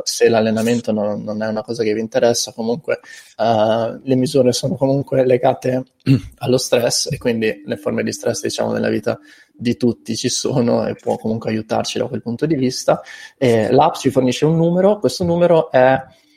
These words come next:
eh, un numero che rappresenta appunto la nostra variabilità cardiaca e, come dicevamo prima, l'attività del sistema parasimpatico, quindi quello che ci dice è un numero più alto solitamente indica meno stress, quindi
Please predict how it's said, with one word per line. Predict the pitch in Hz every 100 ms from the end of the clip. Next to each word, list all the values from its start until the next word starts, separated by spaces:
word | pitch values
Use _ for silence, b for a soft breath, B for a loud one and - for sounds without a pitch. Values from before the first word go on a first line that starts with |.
| _
eh, | 123
un | 113 110 110 110
numero | 131 131 117
che | 120
rappresenta | 120 - 117 135 113
appunto | - - 117 -
la | 107
nostra | 107 117 - 113
variabilità | 107 110 113 -
cardiaca | - 180 156 165 160 120 113 B B B
e, | -
come | - 117
dicevamo | 120 127 127
prima, | 131 127 117 - b b -
l'attività | 120 120 120 120 117
del | 113
sistema | 95 - 117 113
parasimpatico, | 117 120 160 160 - 135 135 147 143
quindi | - 135 120
quello | - 123
che | -
ci | 123 165
dice | 139 151 127
è | 120 107 -
un | 123
numero | 143 131 120
più | - 170
alto | 135 143 143 - 156 147
solitamente | - 123 123 160 113 110 127 127 127 B B B -
indica | 131 131 127 123
meno | 131 135 123
stress, | 123 - 147 - - -
quindi | - 143 127